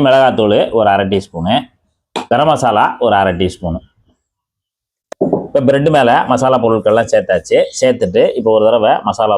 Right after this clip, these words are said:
பொருளையும் பிரெட்டையும் நல்லா கலந்து விடுங்க. பிரெட்டையும் மசாலா பொருட்களையும் நல்லா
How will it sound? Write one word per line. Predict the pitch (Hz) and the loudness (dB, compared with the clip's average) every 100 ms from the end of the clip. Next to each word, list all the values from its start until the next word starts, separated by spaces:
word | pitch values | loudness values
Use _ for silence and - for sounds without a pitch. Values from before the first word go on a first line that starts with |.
| 90 | 0
பொருளையும் | 95 95 110 135 | 0 0 -2 -2
பிரெட்டையும் | 101 98 104 90 | -4 -2 -2 -2
நல்லா | 92 117 | -4 -2
கலந்து | 90 87 87 | -2 -2 -2
விடுங்க. | 82 80 92 143 - _ _ _ _ _ _ _ _ _ _ _ _ _ _ _ _ _ _ - | -4 -2 -2 -2 -4 _ _ _ _ _ _ _ _ _ _ _ _ _ _ _ _ _ _ -2
பிரெட்டையும் | 113 131 135 117 160 - | 0 2 0 2 0 -2
மசாலா | 107 120 117 104 | -2 0 0 0
பொருட்களையும் | 104 98 98 101 127 | 0 0 0 0 0
நல்லா | 98 98 95 | 0 2 0